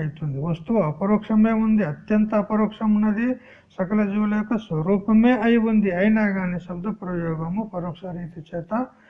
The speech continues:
బోధింపబడినందువలన ఇదేది అవాంతర వాక్యం.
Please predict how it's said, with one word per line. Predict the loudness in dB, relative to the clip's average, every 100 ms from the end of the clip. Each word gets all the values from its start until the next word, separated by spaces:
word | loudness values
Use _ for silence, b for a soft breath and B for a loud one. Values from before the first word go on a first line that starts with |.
| b b -4
బోధింపబడినందువలన | 2 4 4 2 0 -2 -2 -2 -2 -2 -2 -2 -2 0 2 0 -4 _ -8
ఇదేది | -2 0 0 -2 -6 _ -6
అవాంతర | -2 2 2 0 -2
వాక్యం. | -2 -4 -6 -16